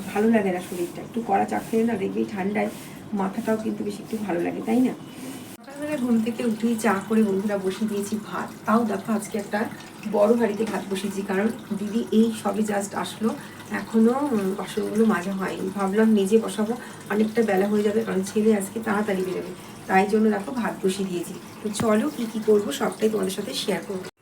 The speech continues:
এখানে ভাত বসিয়ে দিয়েছি। ফার্স্ট তো চাটা তোমাকে দেখিয়ে দিলাম তোমাদের, যে এই দেখো, আমার চাটা আমি বেড়ে নিয়েছি। আর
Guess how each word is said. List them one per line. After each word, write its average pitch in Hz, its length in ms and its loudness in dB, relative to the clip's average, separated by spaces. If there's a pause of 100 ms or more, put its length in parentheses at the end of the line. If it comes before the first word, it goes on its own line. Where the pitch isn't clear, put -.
এখানে 233 360 4
ভাত 226 300 4
বসিয়ে 214 280 0
দিয়েছি। 220 440 4 (580)
ফার্স্ট 269 300 2
তো 277 60 0
চাটা 226 320 4
তোমাকে 233 340 4
দেখিয়ে 226 440 4
দিলাম 220 280 8
তোমাদের, 202 360 6 (520)
যে 196 520 4 (560)
এই 220 140 4
দেখো, 208 280 -2
আমার 214 220 2
চাটা 202 260 0
আমি 208 140 6
বেড়ে 196 260 6
নিয়েছি। 202 400 -2 (220)
আর 202 100 -2